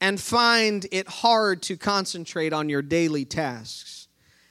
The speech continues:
And maybe thoughts of worry interrupt your mind like an intruder in your own home.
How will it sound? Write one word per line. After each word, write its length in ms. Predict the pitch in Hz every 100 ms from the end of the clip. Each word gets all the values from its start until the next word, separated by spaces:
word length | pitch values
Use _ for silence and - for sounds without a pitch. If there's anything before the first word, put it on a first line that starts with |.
| _ _
And 160 | 135 156
maybe 260 | 190 190
thoughts 560 | 180 - 233 220 214 -
of 160 | 196 170
worry 480 | 202 226 214 180
interrupt 800 | 175 202 214 214 190 196 185 -
your 280 | 170 165 165
mind 540 | 160 170 185 180 175 165
like 280 | 165 165
an 100 | 175
intruder 640 | 160 156 214 185 165 135 113 _ _ -
in 120 | 135
your 180 | 135 131
own 160 | 127
home. 340 | 120 170 117